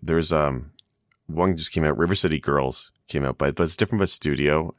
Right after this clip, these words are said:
and it's not the same. And I was, when I heard that title, like, "Oh, another River City game." I was so hyped for it. And it's not a bad game. The reviews seem okay on it,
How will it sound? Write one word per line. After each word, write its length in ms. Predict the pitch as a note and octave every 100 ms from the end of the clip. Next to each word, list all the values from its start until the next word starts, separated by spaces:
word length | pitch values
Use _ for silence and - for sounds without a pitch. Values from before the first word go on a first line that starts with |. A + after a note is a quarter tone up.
| -
and 120 | C#2
it's 240 | B1+ -
not 200 | D#2 C2+
the 60 | C2
same. 340 | - C2 B1
And 120 | -
I 80 | D#2+
was, 280 | G#2 E2+ - -
when 120 | D#2+
I 40 |
heard 200 | E2+ A2+
that 120 | F#2+
title, 260 | - G2 G2
like, 120 | D2
"Oh, 180 | F2+ A#2+
another 220 | C#2 E2+
River 200 | E2 E2+
City 240 | E2 F2 G2
game." 380 | C#2+ A#1 A#1 - -
I 140 | E2
was 200 | G2 F2+
so 580 | - F2+ G2 F2+ B1+ D#2+ _ -
hyped 260 | - D#2+ E2
for 320 | - F#2 G2+
it. 140 | A#2+ - _ _ _ _ _ _
And 120 | A#2+ B2
it's 180 | A#2+
not 180 | A2+ A#2
a 60 | A#2+
bad 240 | G2 F2
game. 200 | C#2+ C#2+
The 80 | D2+
reviews 240 | E2 G2
seem 200 | - F2+
okay 320 | D#2+ C#2 B1+ B1
on 160 | C#2
it, 140 | G#2+